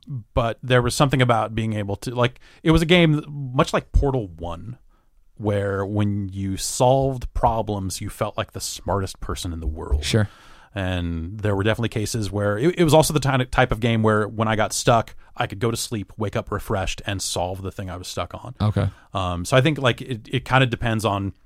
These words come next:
Speaker 1: if you get stuck for a really long time, you're much more likely to go, like, "All right, like, I just don't have time for this. Like, this, this is making me crazy. Like, I, I can't do this." Um, but, uh, I was able to make fairly steady progress and, and really got sucked into it.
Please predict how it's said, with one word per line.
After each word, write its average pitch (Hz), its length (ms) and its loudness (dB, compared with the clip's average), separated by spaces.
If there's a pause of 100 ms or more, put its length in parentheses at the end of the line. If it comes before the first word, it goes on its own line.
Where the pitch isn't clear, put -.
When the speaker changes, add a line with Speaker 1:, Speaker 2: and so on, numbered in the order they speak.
(560)
Speaker 1:
if 127 140 -8
you 127 60 0
get 135 140 0
stuck 233 220 2
for 156 100 2
a 143 40 4
really 131 200 2
long 123 140 2
time, 117 480 2
you're 113 200 0
much 107 220 -4
more 120 100 0
likely 107 240 0
to 107 60 0
go, 104 120 0
like, 95 160 0
"All 98 80 2
right, 85 140 0
like, 90 160 -6
I 95 120 -4
just 87 120 -8
don't 87 120 -6
have 85 100 -10
time 80 220 -8
for - 100 -12
this. - 260 -12
Like, 113 320 -10
this, 101 220 -10
this 101 200 -6
is 90 200 -8
making 87 260 -8
me 82 80 -8
crazy. 87 400 -8
Like, 87 120 -8
I, 92 200 -6
I 92 100 -8
can't - 440 -10
do 87 120 -10
this." - 240 -16 (480)
Um, 87 460 -6 (340)
but, 123 360 4 (640)
uh, 92 540 -6 (460)
I 98 280 -2
was 98 260 -6
able 101 200 -6
to - 80 -8
make 92 200 -8
fairly 92 240 -6
steady 85 240 -8
progress 101 600 -2
and, 92 200 -8
and 92 320 -6
really 143 380 0
got 98 200 -6
sucked - 260 -6
into 101 300 -6
it. 95 180 -8